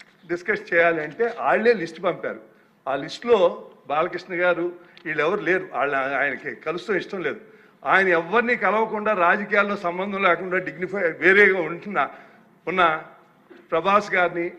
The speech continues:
అలాగే మహేష్ బాబుని, రాజమౌళి గారిని రమ్మన్నారు. చిరంజీవి గారు వాళ్ళందరినీ రమ్మన్నారు. తనకు జరిగినట్టే ట్రీట్మెంట్ అని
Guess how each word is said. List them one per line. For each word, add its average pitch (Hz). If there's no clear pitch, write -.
అలాగే 160
మహేష్ 180
బాబుని, 165
రాజమౌళి 185
గారిని 170
రమ్మన్నారు. 143
చిరంజీవి 185
గారు 180
వాళ్ళందరినీ 156
రమ్మన్నారు. 165
తనకు 160
జరిగినట్టే 170
ట్రీట్మెంట్ 156
అని 202